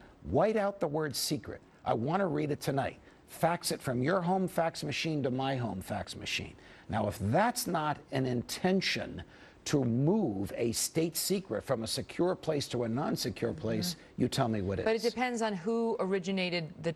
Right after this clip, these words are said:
Speaker 2: the top secret designation, right? If, if it came from the State Department, wouldn't it be within her, her purview to say, "It's not top secret, I've declared it thus"?
Speaker 1: No, because on her first day in office, she signed an oath.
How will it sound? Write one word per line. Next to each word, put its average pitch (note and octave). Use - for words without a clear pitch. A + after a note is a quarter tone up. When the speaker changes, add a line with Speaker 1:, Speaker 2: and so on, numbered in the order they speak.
Speaker 2:
the E3+
top F3+
secret E3
designation, D#3+
right? D#3
If, F#3
if G3+
it G#3
came G#3
from F#3+
the F3+
State A3+
Department, E3+
wouldn't F3+
it D#3+
be F3
within D#3+
her, D#3
her F3+
purview E3
to D#3
say, D3+
"It's -
not G3+
top D3+
secret, D3
I've D#3+
declared F#3+
it G#3+
thus"? -
Speaker 1:
No, A#2
because B2
on A#2
her A#2
first C3+
day C#3+
in C3+
office, C3
she -
signed C3
an D3
oath. -